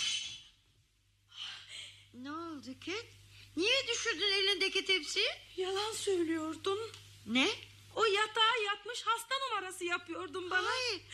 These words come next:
Speaker 1: hayır Kate.
Speaker 2: Sahtekar.
Speaker 1: Hayır kızım, hayır hastaydım.
Speaker 2: Ama on dakika içinde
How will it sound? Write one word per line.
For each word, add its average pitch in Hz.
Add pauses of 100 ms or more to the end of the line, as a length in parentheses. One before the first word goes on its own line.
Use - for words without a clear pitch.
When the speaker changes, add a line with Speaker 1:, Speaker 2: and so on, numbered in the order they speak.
Speaker 1:
hayır 523
Kate. 330
Speaker 2:
Sahtekar. 381 (480)
Speaker 1:
Hayır 440
kızım, 254 (300)
hayır 415
hastaydım. 392
Speaker 2:
Ama 453
on 466
dakika 415
içinde 392